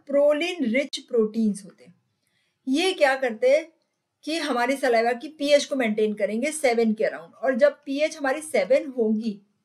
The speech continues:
ठीक है, तो ये पीएच पे हमारा जो calcium है ना, वो saturated रहेगा, ठीक है। तो हमारे जो teeth है ना, वो calcium पकड़ के रखेंगे, वो लूज नहीं करेंगे, तो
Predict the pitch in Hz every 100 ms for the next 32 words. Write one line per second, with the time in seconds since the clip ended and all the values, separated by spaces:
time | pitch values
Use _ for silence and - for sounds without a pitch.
0 | - 226 311 339 _ _ _ - 302 339
1 | 277 277 294 294 262 247 247 - 254 302
2 | 311 _ _ - 226 226 262 302 - 226
3 | 226 311 311 320 349 330 277 220 254 233
4 | 202 202 180 170 - - _ _ _ _
5 | _ _ _ _ _ _ - 269 339 -
6 | _ _ 311 320 294 294 311 349 - 294
7 | 320 320 277 294 339 277 247 294 302 -
8 | 277 262 277 269 269 294 294 277 285 240
9 | 226 - - - - _ _ _ _ _
10 | 269